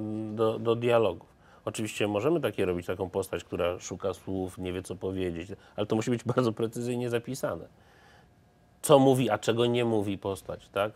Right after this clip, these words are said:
Czego, czego się obawia po-, powiedzieć, a widz to wie, że on się nie dokańcza czegoś, jakiegoś, nie,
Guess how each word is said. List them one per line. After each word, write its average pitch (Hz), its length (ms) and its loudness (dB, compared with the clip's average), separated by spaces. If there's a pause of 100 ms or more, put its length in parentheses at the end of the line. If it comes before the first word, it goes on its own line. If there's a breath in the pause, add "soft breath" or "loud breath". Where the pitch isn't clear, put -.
(120)
Czego, 101 240 -4 (180)
czego 104 200 -4
się 117 160 2
obawia 110 440 4
po-, 101 180 -10
powiedzieć, 95 680 -4 (440 soft breath)
a 95 100 -2
widz 107 240 -8
to 104 160 2
wie, 98 380 -2
że 92 120 -6
on 87 80 -6
się 92 180 -6 (380)
nie 107 120 -2
dokańcza 101 600 -4
czegoś, 95 420 -6
jakiegoś, 92 480 -8
nie, 101 380 -6